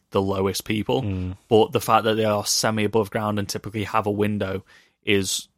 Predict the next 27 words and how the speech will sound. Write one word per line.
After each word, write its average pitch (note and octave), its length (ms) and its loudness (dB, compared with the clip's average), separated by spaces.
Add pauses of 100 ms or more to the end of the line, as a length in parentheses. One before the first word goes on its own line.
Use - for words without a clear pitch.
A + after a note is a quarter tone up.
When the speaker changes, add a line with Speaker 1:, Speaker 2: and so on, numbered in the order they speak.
(400)
Speaker 1:
it's G#2+ 160 -2
sort A#2+ 160 2
of G2+ 80 -2
like G#2 120 -2
a A2 40 -4
social A2 400 -2
thing. A#2+ 180 -4
Like, G#2 320 -4
you G#2 140 -4
still A2 280 0
think G#2 340 -6
there's G2 200 -4
hope. - 340 -4
You G#2+ 60 -6
still G#2 220 0
feel G#2+ 160 2
like G2+ 160 0
you're G#2 80 -6
part G#2 260 2
of G#2+ 60 -2
the G2+ 80 -2
world. G2+ 280 0
You're G#2 100 -2
not G#2 200 -2
completely G#2 800 -6
underground. G#2 640 -6
Speaker 2:
Yeah. F#2 520 0